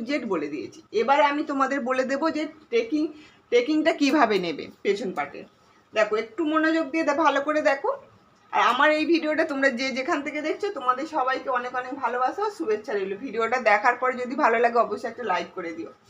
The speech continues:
দেখো, এইখান থেকে ধরবে, আমাদের কিন্তু এই সেলাইটা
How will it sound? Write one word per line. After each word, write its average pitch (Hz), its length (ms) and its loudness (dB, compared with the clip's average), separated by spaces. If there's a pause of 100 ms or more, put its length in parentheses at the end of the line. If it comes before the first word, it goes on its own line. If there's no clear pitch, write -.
(360)
দেখো, - 200 2 (160)
এইখান 294 240 2 (100)
থেকে 311 140 -4 (120)
ধরবে, 175 300 0 (420)
আমাদের 269 360 -2
কিন্তু 311 260 -2
এই 370 40 0 (140)
সেলাইটা 311 540 4